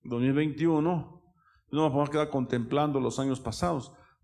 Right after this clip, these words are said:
No, vamos a lo que sigue. Este año vamos a Venezuela, este año vamos a,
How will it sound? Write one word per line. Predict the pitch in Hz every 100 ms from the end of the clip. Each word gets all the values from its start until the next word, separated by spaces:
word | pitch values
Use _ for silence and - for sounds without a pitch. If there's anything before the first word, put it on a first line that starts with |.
| -
No, | 202
vamos | 185 214 185
a |
lo | 165
que | 165
sigue. | - 117 92 107
Este | 165 -
año | 202 185
vamos | 170 165
a | 143
Venezuela, | 120 110 - 190 185
este | 151 -
año | 156 135
vamos | 147 139 -
a, | 113 110